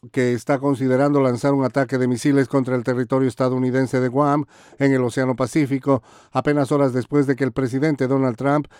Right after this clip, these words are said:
dijera que su gobierno respondería con fuego y furia a cualquier amenaza norcoreana. La elevación de tensiones estremeció los mercados financieros y generó advertencias de funcionarios y analistas en Estados Unidos para no entrar en disputas retóricas con Corea del Norte.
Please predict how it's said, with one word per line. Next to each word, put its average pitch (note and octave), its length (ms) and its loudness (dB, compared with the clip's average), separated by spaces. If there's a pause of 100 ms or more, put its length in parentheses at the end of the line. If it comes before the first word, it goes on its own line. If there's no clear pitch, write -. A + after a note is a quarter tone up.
(160)
dijera D3 360 0
que C3+ 100 -4
su C#3+ 140 -4
gobierno C#3 500 2
respondería D3 720 0
con C3+ 220 -4
fuego D#3 260 0
y C#3+ 60 0
furia C3+ 500 0 (260)
a C#3 120 -2
cualquier C#3 400 0
amenaza C#3 440 0
norcoreana. A#2 760 -2 (320)
La C#3 140 2
elevación C3+ 400 0
de D3 100 2
tensiones C#3 480 0
estremeció C3 540 -2
los B2+ 160 0
mercados B2+ 440 -2
financieros C3+ 800 0 (280)
y D#3 100 -2
generó F3 340 0
advertencias D3+ 640 0
de B2+ 100 2
funcionarios D3 840 2
y C3+ 60 2
analistas C3 580 0
en A2+ 100 -2
Estados B2+ 420 -2
Unidos D3+ 440 2 (320)
para D#3 180 0
no F3 100 0
entrar D#3+ 300 0
en D3 80 2
disputas C#3 640 -2
retóricas C#3 720 0
con C#3+ 200 -2
Corea C3 260 0
del B2+ 160 -2
Norte. G#2+ 420 -4